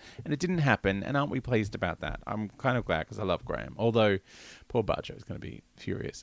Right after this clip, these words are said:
Uh, Maddie says the Master's latest tissue compression eliminator looks like a vape. <laughs> Leave that lying around. A lot of hipsters could come to grief. Not just hipsters. Everyone seems to be vaping now. It's, like, all over the place.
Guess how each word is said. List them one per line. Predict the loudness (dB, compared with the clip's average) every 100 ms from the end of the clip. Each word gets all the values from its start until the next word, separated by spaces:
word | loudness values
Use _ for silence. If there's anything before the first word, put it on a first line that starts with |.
| 2
Uh, | 4 4
Maddie | 4 6 6
says | 6 4
the | 4
Master's | 6 6 4 0 -2 -2
latest | 4 6 8 4 2 -6 -4
tissue | -2 -2 -2
compression | -2 2 2 2
eliminator | 2 2 2 4 4 4
looks | 2 4
like | 4
a | 4
vape. | 8 8 6 2
<laughs> | 0 0 4 4 6 4 4 6 4 4 -6 -6 -12 -16 -14 -4
Leave | 6 8 8
that | 6 8
lying | 8 8
around. | 8 8
A | 8
lot | 8 8
of |
hipsters | 6 4 2 0
could | -2 4
come | 6 6
to | 4
grief. | 6 8 8 6 -6 -16 -16 -6 2
Not | 4
just | 4 4
hipsters. | 4 4 4 4
Everyone | 4 2 2
seems | 2 2
to | 2
be |
vaping | 4 4 4 0
now. | 0 -2
It's, | -2
like, | -4 -2
all | 2 2
over | 2 -2
the |
place. | -2 -2 -4